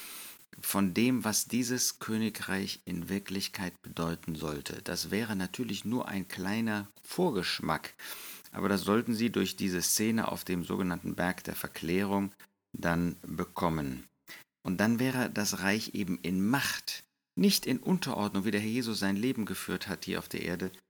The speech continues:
sondern in Macht würde der Herr Jesus einmal wiederkommen. Er wird einmal so wiederkommen und das sollten einige Jünger tatsächlich sehen.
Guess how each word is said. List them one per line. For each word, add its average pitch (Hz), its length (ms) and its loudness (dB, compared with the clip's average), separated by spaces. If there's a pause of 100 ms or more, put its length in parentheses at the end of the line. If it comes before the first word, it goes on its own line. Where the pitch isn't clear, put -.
(180)
sondern 90 260 2
in 73 220 -4
Macht - 580 -2 (280)
würde 101 340 2
der 90 120 0
Herr 90 80 0
Jesus 87 380 -2
einmal 92 360 -2
wiederkommen. 82 560 -2
Er 87 200 -4
wird 151 200 -2
einmal 90 280 0
so 82 160 -4
wiederkommen 87 600 -4 (320)
und 87 160 -4
das 98 160 2
sollten 92 300 0 (120)
einige 104 540 0
Jünger 90 540 -2
tatsächlich 78 720 -6
sehen. 73 560 -6